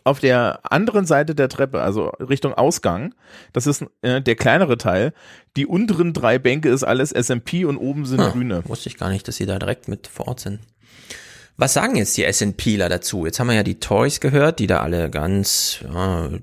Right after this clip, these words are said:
Speaker 2: Deckel drüber, jetzt müssen wir erstmal für Frieden und Ruhe sorgen. Das klingt ein bisschen anders bei dem S-N-P-Vize, also Sturz-, Stur-, Sturgeons Stellvertreter,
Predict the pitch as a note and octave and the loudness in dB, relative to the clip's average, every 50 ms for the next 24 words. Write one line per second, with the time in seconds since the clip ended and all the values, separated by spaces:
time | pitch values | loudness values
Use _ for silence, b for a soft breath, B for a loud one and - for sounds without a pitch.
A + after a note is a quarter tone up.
0 | _ - E2+ - - G2 F#2+ - - F2+ F2+ F#2+ G2+ G2 G2 F#2 E2 E2+ - - | _ -2 -2 0 0 0 0 0 0 0 2 4 4 4 4 2 0 -2 -4 -4
1 | F#2 F#2+ - - - - - - F2 E2 E2 - - - G2+ - - - G#2+ G#2+ | -6 -4 -4 -4 -6 -6 -6 -6 -6 -6 -6 -6 -6 -6 -6 -6 -4 -4 0 2
2 | A2+ A2 G2+ G2 G2 - G#2 G#2+ A#2 C3+ C3 B2+ A#2 G#2+ A#2+ A#2+ B2+ C3 C#3 D3 | 2 2 2 0 0 -2 0 2 4 4 4 4 4 4 4 4 2 2 0 -4
3 | B B B B B B B A2 - - - D3+ E3 G3+ - D3+ D3+ - C#3+ - | B B B B B B B -6 -4 -2 0 -2 -2 0 -2 -2 -2 -2 -2 -2
4 | F2+ - - D3+ D#3+ D#3 C#3 - - - A#2 A#2+ A#2+ A#2+ A#2 G#2+ G#2+ - - - | -2 -2 0 0 2 0 0 0 0 2 2 2 4 4 2 2 2 0 -2 -4
5 | B2+ - - - G#2 G2+ - - - A#2+ - - - F#3 - - - D#2+ F2+ G#2+ | -4 -4 -2 -4 -4 -4 -4 -4 -4 -4 -2 -2 -2 -2 0 0 0 0 2 0
6 | G2 G2+ G#2 G2+ - - - G#2 G#2+ A#2+ - - - - - - - - - G#2+ | 0 -2 -2 -4 -4 -2 0 0 0 0 -2 -4 -6 -6 -6 -6 -2 2 2 2
7 | - - - - - - - - - G2 A#2+ C#3 - - - B2 A#2+ - - - | 2 2 -2 -12 -12 -10 -6 0 2 2 4 4 2 0 0 0 0 0 -2 -2
8 | - - - - A2+ B2 D3+ - C3+ - - - G#2 G#2+ - - B2 C#3+ | -4 -6 -2 2 2 2 2 2 -2 -2 0 0 0 0 2 2 0 0